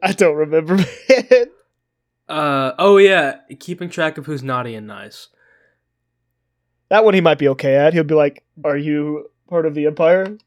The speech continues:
Speaker 1: Or are you not part of the
Speaker 2: <laughs>
Speaker 1: Empire?" And then that's it.
Speaker 2: Now,
Speaker 1: <laughs>
Speaker 2: but objectively speaking, in these movies, the Empire are the villains.
Speaker 1: Yeah.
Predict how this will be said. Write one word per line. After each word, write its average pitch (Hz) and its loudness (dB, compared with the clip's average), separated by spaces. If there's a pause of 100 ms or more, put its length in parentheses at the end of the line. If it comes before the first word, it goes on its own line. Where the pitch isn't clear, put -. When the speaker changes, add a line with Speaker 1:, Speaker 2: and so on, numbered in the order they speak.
(220)
Speaker 1:
Or 143 -4
are 147 2
you 156 -2
not 190 4
part 170 4
of 156 0
the 165 2
Speaker 2:
<laughs> 170 4
Speaker 1:
Empire?" 170 4
And 165 4
then 165 0
that's 175 4
it. 180 2 (1300)
Speaker 2:
Now, 156 -2 (640)
Speaker 1:
<laughs> 170 -2
Speaker 2:
but 180 -4 (160)
objectively 175 -4
speaking, 135 -10
in 135 -10
these 135 -6
movies, 120 -12
the 120 -16
Empire 120 -12 (160)
are 135 -8
the 117 -12
villains. 113 -18 (560)
Speaker 1:
Yeah. 180 2